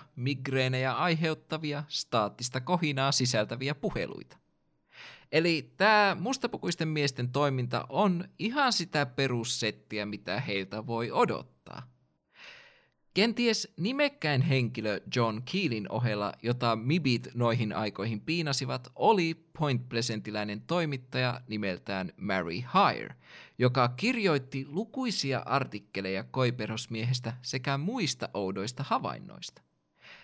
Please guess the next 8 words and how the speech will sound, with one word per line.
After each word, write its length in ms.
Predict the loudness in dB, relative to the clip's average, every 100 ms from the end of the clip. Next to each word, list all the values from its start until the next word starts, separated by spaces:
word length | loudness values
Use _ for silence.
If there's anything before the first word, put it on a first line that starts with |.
| _
Hän 180 | 2 4
jopa 220 | 4 0
kävi 280 | -2 -2 -4
tiiviisti 640 | -2 0 0 0 -2 -4 -12
kirjeenvaihtoa 920 | -6 -2 2 2 0 -2 -2 -2 -6 -6 -6
John 260 | -4 -6 -4 -2
Keelin 400 | 0 -2 -4 -10
kanssa. 440 | -10 -8 -8